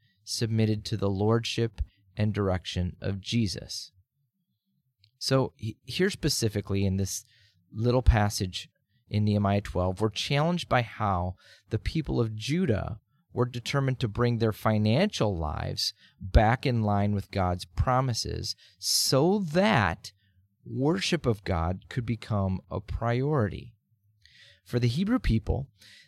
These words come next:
the temple in Jerusalem was the place of God's presence on earth. It was the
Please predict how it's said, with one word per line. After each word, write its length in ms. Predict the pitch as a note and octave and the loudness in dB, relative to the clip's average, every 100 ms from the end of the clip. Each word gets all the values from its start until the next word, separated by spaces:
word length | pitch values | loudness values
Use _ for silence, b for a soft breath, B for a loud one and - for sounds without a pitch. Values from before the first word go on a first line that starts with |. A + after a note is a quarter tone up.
| B | B
the 180 | B2 C3+ | 0 0
temple 540 | A#2+ - D3 F3+ A#2 - | 2 0 2 4 2 4
in 160 | D#3 | 2
Jerusalem 880 | C3+ C3+ B2 B2+ D3+ - F2+ D#2 - - _ | 4 4 4 4 4 2 -2 -2 -4 -10 _
was 180 | A2 A2 | -6 -2
the 100 | A2+ | -2
place 480 | - B2 C3+ D#3+ - | -2 0 0 0 -2
of 180 | G#2+ - | -4 -4
God's 400 | - A2 B2+ B2 - | -6 -2 -2 -2 -4
presence 680 | - - B2+ A#2+ F#2+ D2 - - | -4 0 0 0 0 -4 -8 0
on 180 | G2+ - | 0 2
earth. 400 | E2+ D#2+ - - B B B - | 0 -2 -6 -14 B B B 0
It 80 | |
was 200 | C3+ A#2+ | 4 4
the 200 | G#2 B2 | 4 0